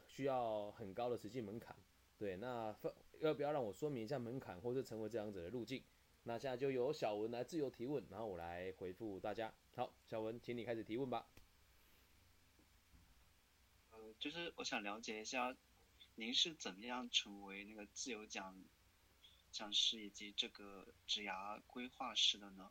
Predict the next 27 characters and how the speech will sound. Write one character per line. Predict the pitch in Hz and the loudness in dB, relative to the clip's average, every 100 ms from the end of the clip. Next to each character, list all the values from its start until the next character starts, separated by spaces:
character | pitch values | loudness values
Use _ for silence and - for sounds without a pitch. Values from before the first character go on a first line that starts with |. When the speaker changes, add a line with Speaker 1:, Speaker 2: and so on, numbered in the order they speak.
| - - | -16 -6
Speaker 1:
哦， | 120 104 90 | -2 -2 -2
Speaker 2:
因 | |
为 | 135 | -4
我 | |
记 | 127 | -4
得 | 135 | -4
您 | 113 113 | -6 -6
以 | 120 101 | -6 -4
前 | 107 107 - - - - - - | -6 -10 -18 -20 -20 -20 -20 -8
不 | |
是 | - - | -6 -4
这 | - | -6
个 | 101 | -10
的， | - | -14
Speaker 1:
好。 | - | -16
Speaker 2:
对 | - | -18
吗？ | 95 90 - - | -18 -20 -20 -16
Speaker 1:
是， | - | -8
是， | 117 107 | -8 -8
是， | 95 - | -10 -12
我 | 113 127 160 | -6 -2 -2
讲 | 123 | -2
一 | |
下 | 131 151 | 0 0
我 | 147 | 0
怎-， | 131 | -2
你， | 123 131 | -6 -4